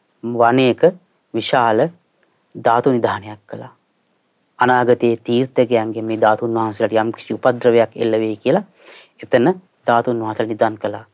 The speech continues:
ඊට පස්සේ ධර්මාශෝක අධිරාජ්‍යයේ ධාතු නිධානයේ ධාතුන් වහන්සේලා එළියට වඩම්මවලා දඹදිව අසූහාරදාහක් චෛත්‍යයන් ඉදි කළා.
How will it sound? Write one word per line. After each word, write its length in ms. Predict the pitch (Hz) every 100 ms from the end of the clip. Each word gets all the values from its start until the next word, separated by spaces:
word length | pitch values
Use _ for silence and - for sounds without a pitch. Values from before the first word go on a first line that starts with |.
| _ _ _ _
ඊට 180 | - 147
පස්සේ 460 | 123 120 110 - 110 - _ _ _ _ _ _ _ _ _ -
ධර්මාශෝක 640 | 127 127 143 127 - 120
අධිරාජ්‍යයේ 640 | 113 113 110 107 113 113 107
ධාතු 300 | 110 117 120
නිධානයේ 440 | 117 110 113 113
ධාතුන් 380 | 110 107 113 113
වහන්සේලා 560 | 110 104 - 110 139 175 _ _ _ _ _ _
එළියට 320 | 120 113 113 - -
වඩම්මවලා 680 | 117 110 110 110 110 151 190 _ _ _ _
දඹදිව 440 | 120 113 123 120 123
අසූහාරදාහක් 1040 | 104 143 135 127 120 120 117 110 127 175 - _ _ _ _ _ _ _ _ _ _ _ _ _ _
චෛත්‍යයන් 520 | - 117 113 - 113 113
ඉදි 140 | 120
කළා. 280 | 117 117